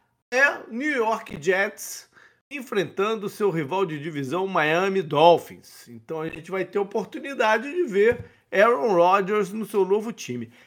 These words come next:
Aí, passam dois dias, no domingo, nós vamos pro mesmo estádio, mas pra ver um ambiente completamente diferente, que é,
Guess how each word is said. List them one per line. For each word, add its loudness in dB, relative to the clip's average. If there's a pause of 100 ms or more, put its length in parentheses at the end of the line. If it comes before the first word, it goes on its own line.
(240)
Aí, 6 (720)
passam -4
dois 6
dias, -2 (160)
no 2
domingo, -2 (1040)
nós 2
vamos -6
pro -4
mesmo 0
estádio, 2 (760)
mas 0
pra -2
ver -6
um -8
ambiente -6
completamente -6
diferente, -6 (800)
que 2
é, 6